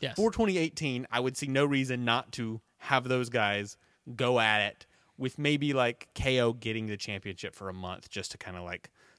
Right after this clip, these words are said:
Speaker 2: throw in some variety.
Speaker 1: So that just so, like, there's, like, a month or two where it's a triple threat kinda thing?
Speaker 2: Yeah.
Speaker 1: Yeah, that's fine.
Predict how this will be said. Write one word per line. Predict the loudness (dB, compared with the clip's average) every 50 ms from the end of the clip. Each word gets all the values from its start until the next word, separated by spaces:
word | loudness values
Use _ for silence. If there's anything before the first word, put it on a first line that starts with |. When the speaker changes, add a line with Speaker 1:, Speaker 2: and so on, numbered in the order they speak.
| _ _ _
Speaker 2:
throw | -6 -4 -2 -2 -2
in | -4 -6
some | -6 -8 -10 -8
variety. | -8 -6 -6 -6 -8 -10 -12 -10 -6 -2
Speaker 1:
So | 0 2
that | 2 2 0 -2
just | -6 -6 -4 -4
so, | -4 -4
like, | -4 -4 -6
there's, | -6 -6 -6
like, | -8 -8 -8
a | -8 -8
month | -8 -8 -8 -8 -10
or |
two | -10 -8 -8 -8 -8
where | -8 -10 -10 -12
it's | -12 -14
a | -12
triple | -4 -4 -2 -2 -2 -4
threat | -4 -4 -4 -4 -6
kinda | -8 -6 -6 -2
thing? | -2 0 0 0 2
Speaker 2:
Yeah. | 4 2 2 2 -2 -10 _ _
Speaker 1:
Yeah, | -6 -4 -4 -6 _ _ _ _ _ -10
that's | -10 -10 -8
fine. | -10 -10 -10 -12